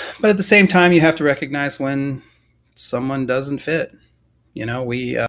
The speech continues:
we believe very strongly that, that we provide a great place to work.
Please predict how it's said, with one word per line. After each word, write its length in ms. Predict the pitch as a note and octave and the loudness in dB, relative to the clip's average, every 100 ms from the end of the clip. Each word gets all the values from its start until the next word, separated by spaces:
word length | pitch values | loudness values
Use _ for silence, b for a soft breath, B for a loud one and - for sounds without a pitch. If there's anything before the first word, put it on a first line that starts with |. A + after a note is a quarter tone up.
| - | -6
we 240 | - C3 C3+ | -10 -4 -4
believe 320 | C3 B2+ C3 | -2 -2 0
very 200 | C3 C3 | 2 2
strongly 480 | - A#2 A#2+ C#3+ D#3+ | 0 -4 -2 0 0
that, 320 | A#2+ A2+ - | 0 -2 -4
that 240 | B2+ A2 | -6 -6
we 180 | C3 A#2 | -8 -10
provide 480 | - B2 A#2+ A#2 A#2 | -10 -8 -4 -4 -4
a 60 | A2 | -6
great 440 | A#2 A2 A#2 A2+ | -8 -6 -6 -6
place 220 | C3 B2 | -6 -4
to 120 | - A2+ | -4 -4
work. 400 | A#2 D#3+ - | -2 -4 -6